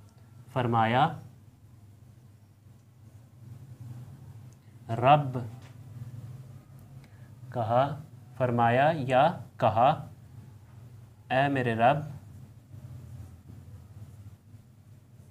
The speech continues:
"इशरह ली", इंशिराह फरमा दे मेरा, इंशिराह फरमा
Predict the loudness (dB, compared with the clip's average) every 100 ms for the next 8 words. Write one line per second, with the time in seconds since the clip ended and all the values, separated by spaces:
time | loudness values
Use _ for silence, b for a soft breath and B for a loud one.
0 | -20 -20 -20 -20 -20 -20 B B -6 -4
1 | 0 4 4 4 -4 -2 -2 -2 -4 -4
2 | -4 0 4 4 2 -6 -2 0 0 0
3 | 0 0 -2 0 0 0 -6 -14 -16 -16
4 | -20 -20 -20 -20 -20 -8 -4 -4 -6 -6
5 | 0 4 4 2 -10 -20 -20 _ _ -20
6 | -20 -20 -20 -20 -20 -20 -20 -20 -20 -20
7 | -18 -18 -20 -20 -16 -16 -18 -20 -20 -20
8 | -20 -20 -20 -20 -18 -18 -16 -16 -10 -4
9 | -2 0 2